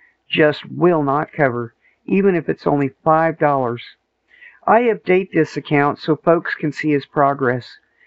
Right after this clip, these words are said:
You can go to my Facebook account, Tracy Babian V O, to find the pinned link with the title Jerry Babian Stroke Victim Needs. Jerry says, "Thank you.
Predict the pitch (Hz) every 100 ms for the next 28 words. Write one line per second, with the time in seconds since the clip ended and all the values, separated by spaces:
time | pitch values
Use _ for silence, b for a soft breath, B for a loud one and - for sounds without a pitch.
0 | b b b 202 220 202 196 208 214 185
1 | 160 185 190 - 160 - - 139 139 -
2 | _ - - 160 170 214 214 202 - 143
3 | 160 147 160 160 - 135 151 190 156 127
4 | 127 135 B B B 180 180 175 165 151
5 | 180 185 196 180 170 143 - 160 - 165
6 | 156 151 139 151 160 175 165 156 156 143
7 | - 165 151 - 143 151 139 139 131 120
8 | - - _ _ b b b b b -
9 | 202 208 - 185 175 - - 196 180 139
10 | 123 120